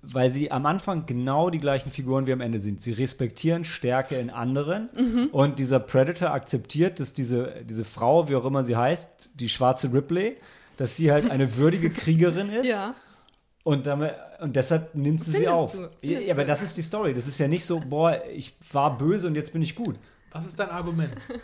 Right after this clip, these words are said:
Speaker 1: Was macht
Speaker 2: Das
Speaker 1: sie,
Speaker 2: ist, das
Speaker 1: was
Speaker 2: ist,
Speaker 1: macht sie
Speaker 2: ja.
Speaker 1: denn, was, was macht sie denn erst böse und dann später gut? An
Speaker 2: Den, den
Speaker 1: Handlungen.
Speaker 2: Den Predator jetzt,
Speaker 1: Ja.
Speaker 2: oder meinst du jetzt in, innerhalb des Films oder innerhalb der, der Se-, der, der
Speaker 1: Ja, aber du
Speaker 2: kompletten
Speaker 1: kann, in,
Speaker 2: Serie?
Speaker 1: innerhalb der Serie sind ja andere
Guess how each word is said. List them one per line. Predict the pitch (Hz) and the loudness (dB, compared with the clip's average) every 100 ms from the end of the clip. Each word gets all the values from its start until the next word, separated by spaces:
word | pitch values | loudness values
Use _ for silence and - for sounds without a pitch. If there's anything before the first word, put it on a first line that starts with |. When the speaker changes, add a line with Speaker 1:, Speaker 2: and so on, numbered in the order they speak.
| 247 262 - - - - 139 | -6 -6 -12 -12 -10 -4 0
Speaker 1:
Was | 165 | 2
macht | 196 208 | 0 -2
Speaker 2:
Das | - | -2
Speaker 1:
sie, | 202 | -4
Speaker 2:
ist, | - | -4
das | 254 - | -4 0
Speaker 1:
was | 170 220 | 0 4
Speaker 2:
ist, | |
Speaker 1:
macht | 233 - | 2 0
sie | 214 | -2
Speaker 2:
ja. | 190 | 0
Speaker 1:
denn, | 185 - | -2 -2
was, | 156 175 165 | -4 -2 -4
was | 165 | -4
macht | 190 - | -6 -8
sie | 185 | -6
denn | 180 | -6
erst | 160 165 160 | -4 -6 -4
böse | 151 175 196 | -2 -2 -2
und | 165 | -4
dann | 151 147 | -4 -6
später | - 147 135 | -6 -4 -4
gut? | 131 104 _ _ - - - - | -6 -10 _ _ -20 -16 -18 -10
An | - | -6
Speaker 2:
Den, | 107 | -2
den | |
Speaker 1:
Handlungen. | 135 160 202 110 110 160 - - - _ - - _ 214 | 0 0 -2 -6 -10 -12 -12 -12 -20 _ -20 -20 _ -8
Speaker 2:
Den | 208 | -8
Predator | - 233 202 160 160 | -2 -2 -2 -6 -10
jetzt, | 151 151 - | -12 -14 -10
Speaker 1:
Ja. | 143 | -6
Speaker 2:
oder | 165 156 - - | -4 -6 -10 -14
meinst | 190 175 - | -10 -10 -6
du | |
jetzt | 165 254 | -8 -6
in, | 208 | -2
innerhalb | - 294 269 - | 0 2 0 -2
des | 285 - | -6 -6
Films | 330 339 330 | -8 -6 -2
oder | 226 | 0
innerhalb | 214 233 226 202 | 0 -2 -4 -4
der, | 185 | -6
der | 175 180 | -6 -10
Se-, | 175 196 - | -8 -10 -10
der, | 180 170 165 | -10 -10 -8
der | 165 | -10
Speaker 1:
Ja, | 170 | -6
aber | 185 | -2
du | |
Speaker 2:
kompletten | 165 | -2
Speaker 1:
kann, | 220 | -2
in, | 175 | -2
Speaker 2:
Serie? | 175 175 | -2 -2
Speaker 1:
innerhalb | 190 175 | -2 -2
der | 147 | -2
Serie | 175 220 | -2 -2
sind | 185 202 | -2 -4
ja | 170 | -4
andere | 226 185 127 | -2 -2 -2